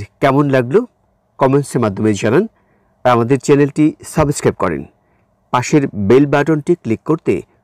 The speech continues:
ভুলবেন না। ঠিক পরবর্তীতে আমরা যখন এরকম আপনার সংসারের বা আপনার নিত্য প্রয়োজনীয়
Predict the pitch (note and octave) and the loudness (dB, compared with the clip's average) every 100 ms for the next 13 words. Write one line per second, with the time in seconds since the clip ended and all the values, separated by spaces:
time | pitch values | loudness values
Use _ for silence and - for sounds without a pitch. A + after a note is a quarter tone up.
0 | - A2 D3+ C3+ A2 E2+ G1+ - _ _ | -16 -2 2 4 2 0 -8 -16 _ _
1 | _ _ _ _ _ - G3 - G3 D3+ | _ _ _ _ _ -6 -6 -2 2 4
2 | G3 A3 F#3+ F3+ G#3+ G3 B2+ B2+ B2 A#2+ | 4 0 -4 -4 -2 -2 -2 -4 -6 -8
3 | - C#3+ C#3 - _ - D3 F3+ B2 C3 | -6 -6 -6 -10 _ -2 2 2 2 0
4 | F3+ - _ _ _ A2 - C#3 - C#3+ | -4 -16 _ _ _ -6 -4 -8 -4 -6
5 | C3 C#3 C3+ A2+ G#2 - A2 G#2+ A2+ - | -2 -2 0 0 -2 -2 -4 -4 -4 -2
6 | F#3 F#3 B2+ B2+ A#2+ | 0 2 2 0 -2